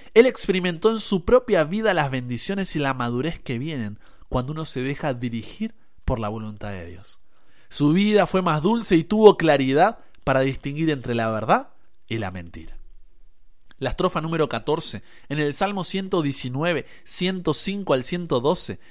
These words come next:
comienza con la letra Nun. El salmista vivía bajo la opresión de sus enemigos, pero aún así elegía vivir conforme a la palabra de Dios.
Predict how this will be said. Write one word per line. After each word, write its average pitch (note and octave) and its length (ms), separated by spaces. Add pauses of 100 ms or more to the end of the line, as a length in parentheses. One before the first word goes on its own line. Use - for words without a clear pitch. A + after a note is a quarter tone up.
(140)
comienza G3 420
con F3 140
la D3+ 80
letra E3 440 (100)
Nun. E3 340 (440)
El G3 140
salmista A#3 460
vivía G#3 380
bajo F#3+ 260
la E3+ 140
opresión D#3+ 460
de G3 60
sus E3 200
enemigos, D#3 440
pero G3 300
aún C#4 320
así B3+ 380 (280)
elegía D3 440
vivir E3+ 320
conforme D3+ 500
a C3+ 40
la C3 120
palabra A#2+ 380
de G2+ 180
Dios. F2+ 260